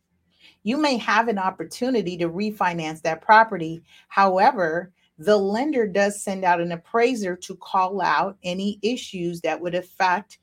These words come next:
um, the hud guidelines. So hud sets forth health and hab-, ha-, habitable guidelines, health and safety standards, right? So peeling paint,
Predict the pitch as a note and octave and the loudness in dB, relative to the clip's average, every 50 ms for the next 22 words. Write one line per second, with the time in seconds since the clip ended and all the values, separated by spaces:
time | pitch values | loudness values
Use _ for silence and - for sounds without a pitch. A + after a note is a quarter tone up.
0 | _ _ _ _ _ _ _ - E3+ E3+ E3+ E3 E3 E3 D#3+ - D#3 F3 E3+ - | _ _ _ _ _ _ _ -2 0 2 2 2 0 -4 -8 -12 -14 -16 -16 -18
1 | _ _ _ E3+ E3 F#3 E3+ - - F3+ G#3 F#3+ F#3+ E3+ D#3 - G3 F#3 G3+ A#3 | _ _ _ -6 -4 -4 -4 -4 0 2 2 2 2 0 -2 0 2 4 4 4
2 | A#3+ G#3+ F3+ D3 C3+ C3+ C3+ - - - D#3+ D3+ D3+ - - D#3 E3+ F#3+ F#3+ - | 4 2 -2 -4 -6 -6 -10 -14 -6 -4 -4 -4 -4 0 2 2 2 2 0 -6
3 | - - F#3 G3 F#3+ - - - _ - G3 F#3+ F3 D#3 D#3 F#3 - _ _ _ | -6 -4 -4 -4 -4 -8 -16 -18 _ -4 -2 0 0 0 -2 -4 -6 _ _ _
4 | _ _ - - - F#3+ E3+ E3+ G3 G3 - - F#3 G3 F#3+ F#3 - - F#3+ F3+ | _ _ -18 -2 2 4 4 4 4 0 -6 -10 -12 -10 -10 -12 -12 -6 -4 0
5 | F3+ F3+ F3 F3 - - - - - F3 - - _ _ _ _ _ _ _ - | 0 0 0 -2 -10 -16 -16 -8 -8 -8 -8 -8 _ _ _ _ _ _ _ -4
6 | - G#3 G3+ G3 F#3+ F#3+ F#3+ F3 F#3 F#3 F#3+ G3+ G3 - _ _ _ _ _ _ | 2 4 4 4 4 -2 -4 -4 -4 -4 -4 -6 -8 -12 _ _ _ _ _ _
7 | D3+ C#3+ C3 - F3+ E3+ F#3 F#3+ F3 E3+ D#3+ C#3 C3 A2+ - - - - - - | -20 -4 0 2 4 6 4 4 2 -2 -4 -6 -6 -8 -10 -16 -20 -20 -20 -20
8 | _ _ _ _ _ _ _ _ _ _ _ _ - F3 F3+ G3 G3 A3+ G#3+ G#3 | _ _ _ _ _ _ _ _ _ _ _ _ 0 0 0 2 2 -2 -2 2
9 | - A#3+ A3+ A#3 - A3 G#3 G3 - - E3+ D#3 C#3+ C3 B2+ B2+ - - - - | 4 4 4 4 2 -4 -6 -6 -6 -8 -8 -6 -6 -8 -10 -12 -12 -16 -20 -20
10 | - - - E3+ D#3+ D#3 E3+ F3+ F3+ - - D#3+ D3+ - - - D#3 D#3+ F3 F3+ | -20 -20 -10 -6 -4 -4 -4 -4 -8 -8 -8 -8 -8 -8 -10 -8 -6 -4 -4 -4
11 | F#3+ G3 G3 - - A3+ A3+ G#3+ G3 E3 D#3 - - - | -4 -6 -8 -6 -6 -4 -2 -2 -4 -4 -8 -12 -20 -20